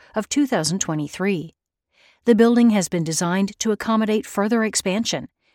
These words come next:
with planned future phases that include a new sterile fill finish suite dedicated to A D Cs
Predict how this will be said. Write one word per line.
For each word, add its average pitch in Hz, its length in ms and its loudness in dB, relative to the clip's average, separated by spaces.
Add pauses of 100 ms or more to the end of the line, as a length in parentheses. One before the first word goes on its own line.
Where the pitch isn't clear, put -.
(100)
with 170 200 -6
planned 190 340 -2
future 226 380 -2
phases 247 520 0 (240)
that 254 120 -2
include 330 300 2
a 269 60 4
new 196 220 2
sterile 175 460 0
fill 240 260 -2
finish 185 380 -2
suite 226 420 -2 (300)
dedicated 247 560 0
to 285 160 2
A 160 140 0
D 156 140 -4
Cs 190 540 -2